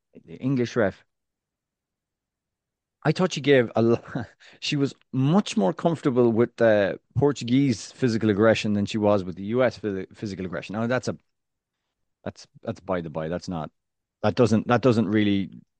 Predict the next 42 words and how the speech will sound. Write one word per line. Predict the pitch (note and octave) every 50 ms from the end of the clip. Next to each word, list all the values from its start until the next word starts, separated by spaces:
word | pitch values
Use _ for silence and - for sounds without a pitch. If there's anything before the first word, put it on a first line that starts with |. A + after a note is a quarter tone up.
| G#2+ A2 -
tell | - A2+ G#2+
you | G2+ G2+
the | F#2+ F#2+
whole | F#2 G#2 F#2+ F#2
story, | - - - G#2 G2 F#2+ F#2+ F#2 F2+ F2+ -
uh, | F#2 F2+ D#2+
of | - F#2 F#2 F2 F#2 D#2+
the | G2 E2+
game. | F#2+ G2 F#2 E2+ F2
I'm | F2 F#2
not | F#2 F2 E2+ - D#2+ -
saying | - F#2+ F#2
the | E2+ F2
ref | F2+ F#2 F2 -
had | F#2 E2+
anything | F2+ F2+ F2 D#2+ - E2+
to | - _
do | - G#2+ G#2
with | F2+ E2 D#2
it, | - - _ - - - - - - _
but | - A#2
I | A#2+ B2
would | B2+ C3+ A2+
say | - - C#3+ C#3 A#2+
that | A#2 A2 G#2+ -
it | A2+ G2
was, | A2 G#2+ G#2+ G2 E2+ - - - - _ _ _ _ _ _ _ _ _ _ _ _ -
um, | A2 G#2 G2 F#2+ F#2+ F#2 F2 E2+ D#2+ D2 - - _ _ _ _ _ _ _ _ _ _ _ _ _ -
it | A#2+
was | A2+ B2 A2
a | A#2 G#2+
game | G#2 A#2+ B2 C3 C3 A#2+ A#2
in | A2+ A2 A2
which | A2+ A2+ G2 - -
for, | - - A2+ G#2 E2+ C#2
like, | G#2 A2 G#2 G2
large | G#2 A2+ A#2+ B2 B2+ A#2 -
parts | - C3 A#2 G#2+ -
until | A#2+ G#2+ - C#3 C#3
the | B2+
second | - - - - D#3 C3 - - B2+ A#2+ G2
half, | E2+ G#2+ G#2+ A2 A#2 B2+ - _